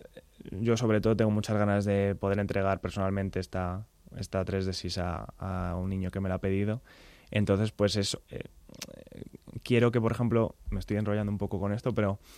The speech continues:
quiero que esta primera vez con este niño sea como muy más personal y tal, para ver cómo gracias a es-, a este, a este proyecto, este pequeño proyecto,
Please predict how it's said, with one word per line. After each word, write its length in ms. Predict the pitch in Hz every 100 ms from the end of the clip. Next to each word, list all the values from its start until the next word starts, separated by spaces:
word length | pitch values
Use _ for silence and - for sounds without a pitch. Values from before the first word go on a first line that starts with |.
| - - - - -
quiero 240 | 135 135
que 60 | 139
esta 200 | 139 131
primera 340 | 127 123 123
vez 140 | 127 127
con 160 | 123
este 220 | 120 - 120
niño 260 | 123 123
sea 160 | 120 120
como 200 | 113 107
muy 640 | 107 113 113 113 113 110 - - - - -
más 240 | 120 123
personal 600 | 123 113 110 117 120 120
y 60 | 117
tal, 220 | 123 123
para 220 | 113 101
ver 280 | 98 113 - - -
cómo 280 | - 127 110
gracias 460 | 98 113 - 120 -
a 340 | 123 123 120
es-, 220 | 123 - -
a 200 | - 110
este, 680 | 123 - - 120 117 117 113 -
a 100 | 113
este 260 | 117 -
proyecto, 580 | 110 117 127 139 147 139
este 200 | 131 117
pequeño 300 | 107 113 113
proyecto, 580 | 117 120 131 - 135 156